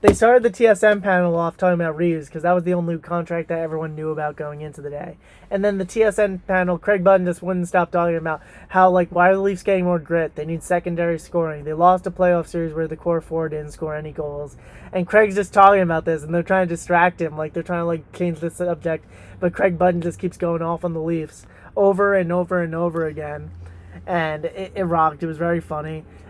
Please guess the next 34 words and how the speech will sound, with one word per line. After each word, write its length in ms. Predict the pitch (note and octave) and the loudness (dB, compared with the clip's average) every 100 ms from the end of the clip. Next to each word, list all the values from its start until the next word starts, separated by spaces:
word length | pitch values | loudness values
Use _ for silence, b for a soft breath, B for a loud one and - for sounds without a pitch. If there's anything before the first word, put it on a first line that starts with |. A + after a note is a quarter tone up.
| B | B
And 200 | F#3+ F3+ | -4 -2
then, 260 | F3+ F3 E3+ | 0 -2 -4
um, 300 | E3 D#3+ F3 | -4 -6 -8
after 360 | F#3 F#3 F3+ F#3 | -6 -6 -4 -2
that, 380 | F3+ F3 F3 F3 | 0 0 0 -4
you 120 | G3+ E3 | -8 -8
know, 240 | D3+ D#3 | -6 -6
he 220 | E3 E3 E3 | -4 -4 -4
starts 340 | - F3+ D#3+ | -2 -4 0
talking 140 | F3+ E3+ | 0 0
about 140 | E3 | -2
the 80 | D3+ | -4
Rangers. 400 | E3 G#3 F3 D#3 | -2 0 -2 -4
They're 100 | E3 | -4
like, 180 | E3+ A3 | -4 2
"What 220 | E4+ F#4+ | 2 2
do 120 | F#4 | 2
the 140 | C4 | 2
Rangers 400 | A#3 A#3+ C4 C4 | 4 2 2 -6
need 180 | C4+ C#4+ | -8 -6
Jonathan 460 | F#3 A3+ A#3 A3+ F#3 | -2 -2 -2 -2 -2
Quick 300 | - A#3 A3 | 0 0 -2
for? 360 | A3+ A3 G#3+ | -4 0 0
Why 180 | G#3 A#3+ | 2 2
do 120 | B3+ | 2
they 120 | B3 A3+ | 2 2
need 220 | A3 F#3 | 2 -4
Quick? 400 | - G#3+ G3+ A3+ | -2 0 0 0
Why 120 | B3+ | 0
do 40 | |
they 180 | C4 A#3 | 2 0
need 180 | G#3+ G3+ | -2 -2
Blake 220 | G3+ G3 F#3+ | -2 -2 -2
Wheeler? 260 | G3 F#3+ | -2 -2